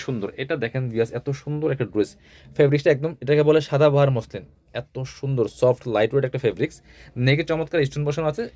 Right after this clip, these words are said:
একদম সিকোয়েন্সের কাজ করা আছে, এমব্রয়ডারি করা আছে, top to bottom একদমই ফুললি ফুল গর্জিয়াস কাজ করা, এত সুন্দর। দামান থেকে লোয়ার পোর্শনটা আরও বেশি সুন্দর, স্টোন করা কিন্তু এগুলো, সিকোয়েন্স করা। ভিডিও থেকে ইনশাল্লাহ in real অনেক বেশি সুন্দর হবে। স্লিভসে বর্ডার কাজ করা আছে, ফুললি ফুল গর্জিয়াস। ব্যাক পোর্শনটা প্লেন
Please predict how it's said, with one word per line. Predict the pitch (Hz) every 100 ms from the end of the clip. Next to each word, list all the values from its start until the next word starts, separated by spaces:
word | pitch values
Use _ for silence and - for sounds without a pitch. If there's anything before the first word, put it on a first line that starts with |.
| 131
একদম | 123 151 139
সিকোয়েন্সের | 147 165 151 165
কাজ | 156 -
করা | 165
আছে, | 165 - -
এমব্রয়ডারি | 127 123 127
করা | 110
আছে, | 110
top | 123 -
to | 107
bottom | 104 101 78 - - - - - - 143
একদমই | 139 131 170 -
ফুললি | 160 165
ফুল | 170 165
গর্জিয়াস | 123 110 123 -
কাজ | 123 -
করা, | 101
এত | 113 127
সুন্দর। | - 147 120 85 - _ - - - _ - _ _ _
দামান | 120 120 135 160 147
থেকে | 156 170
লোয়ার | 147 135
পোর্শনটা | 135 160 131
আরও | 120
বেশি | 120 117
সুন্দর, | 101 90 - _ -
স্টোন | 127 165 147
করা | 117
কিন্তু | 110 95
এগুলো, | 95 -
সিকোয়েন্স | 139 139 135 -
করা। | 95 95 110
ভিডিও | 139 151
থেকে | 156 147
ইনশাল্লাহ | 151 151 147
in | 139
real | 139 139
অনেক | 113 120
বেশি | 131 147
সুন্দর | 139 131
হবে। | 156
স্লিভসে | 135 120 139 113
বর্ডার | 110 110
কাজ | 127 -
করা | 131
আছে, | 147
ফুললি | 117 113 117
ফুল | 120
গর্জিয়াস। | 107 101 135 214 - - - - 113
ব্যাক | 135
পোর্শনটা | 156 185 175
প্লেন | 170